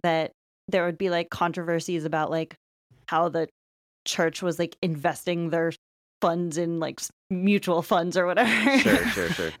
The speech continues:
Speaker 1: Um, so I, like, really had no idea that, that Presbyterianism was supposed to focus on social justice, because I was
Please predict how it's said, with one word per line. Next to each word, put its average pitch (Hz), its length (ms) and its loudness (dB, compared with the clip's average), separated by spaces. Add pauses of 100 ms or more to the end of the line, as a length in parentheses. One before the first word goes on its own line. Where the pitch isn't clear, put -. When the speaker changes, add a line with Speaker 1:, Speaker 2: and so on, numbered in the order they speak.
(120)
Speaker 1:
Um, 175 420 -2 (1400)
so 208 420 6
I, 226 240 6
like, 233 240 4
really 185 240 4
had 180 180 2
no 175 140 2
idea 170 420 2
that, 165 220 -2 (540)
that 180 200 0 (800)
Presbyterianism 180 680 0
was 170 140 -2
supposed 330 300 2
to 226 100 0
focus 180 400 0
on 165 140 0
social 160 280 -4
justice, 165 460 -4
because 160 360 -4
I 165 140 0
was 151 240 -4